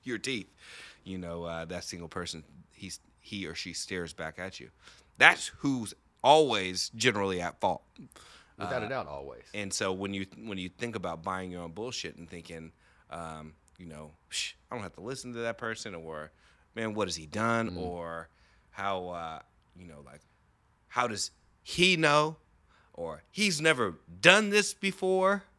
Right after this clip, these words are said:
Speaker 1: Uh, I simply look back at the body of the work, and, and, you know, a lot of times we're only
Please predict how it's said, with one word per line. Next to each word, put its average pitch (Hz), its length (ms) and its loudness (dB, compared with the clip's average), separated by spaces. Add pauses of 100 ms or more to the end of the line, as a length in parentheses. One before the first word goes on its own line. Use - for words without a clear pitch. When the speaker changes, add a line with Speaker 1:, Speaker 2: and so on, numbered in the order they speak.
(760)
Speaker 1:
Uh, 87 400 -2 (640)
I 107 160 2
simply 95 420 -2
look 90 240 -6
back 95 240 -2
at 90 100 -12
the 85 60 -14
body 87 280 -6
of 82 80 -12
the 80 40 -14
work, 98 480 -6 (400)
and, 90 540 -8 (720)
and, 98 340 -8
you 95 100 -8
know, 80 220 -12 (680)
a 95 40 -12
lot 101 200 -2
of 98 60 -8
times 92 280 -6
we're 95 140 -4
only 95 280 -6